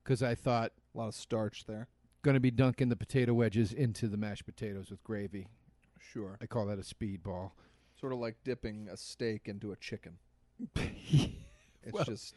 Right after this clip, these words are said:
Speaker 2: it's
Speaker 1: it's,
Speaker 2: gluttonous.
Speaker 1: it's more like dipping a chicken into a chicken.
Speaker 2: Yeah, right.
Speaker 1: <laughs> It's the same thing.
Speaker 2: Yeah, oh, that's true.
Speaker 1: Or
Speaker 2: That's
Speaker 1: it's like
Speaker 2: true.
Speaker 1: dipping a drumstick into chicken salad.
Speaker 2: Right, right, right.
Speaker 1: Uh,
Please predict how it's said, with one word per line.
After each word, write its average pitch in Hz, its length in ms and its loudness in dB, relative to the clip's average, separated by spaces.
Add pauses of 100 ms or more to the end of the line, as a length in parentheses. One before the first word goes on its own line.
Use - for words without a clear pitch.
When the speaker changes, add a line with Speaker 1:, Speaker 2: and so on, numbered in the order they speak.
Speaker 2:
it's 120 160 -4
Speaker 1:
it's, 139 60 4
Speaker 2:
gluttonous. - 440 -2 (360)
Speaker 1:
it's 160 200 4
more 175 240 6
like 156 280 0
dipping 147 340 -2
a 226 60 -2
chicken 139 420 2
into 104 260 -4
a 95 60 -2
chicken. 110 480 -8
Speaker 2:
Yeah, 156 160 2 (240)
right. 98 200 -6
Speaker 1:
<laughs> - 160 0
It's - 280 2
the 131 160 -10
same 139 340 -6
thing. 127 320 -8
Speaker 2:
Yeah, 135 180 0
oh, 131 120 0
that's 143 200 -4
true. 120 180 -6
Speaker 1:
Or 92 60 -10 (160)
Speaker 2:
That's 185 140 2
Speaker 1:
it's - 80 -4
like 196 200 2
Speaker 2:
true. 185 100 4
Speaker 1:
dipping 208 280 0
a 165 120 2
drumstick 147 920 -4
into 147 280 -2
chicken 131 440 -4
salad. 107 580 -8
Speaker 2:
Right, 110 240 0
right, 95 360 -4 (200)
right. 147 60 -2
Speaker 1:
Uh, 135 380 0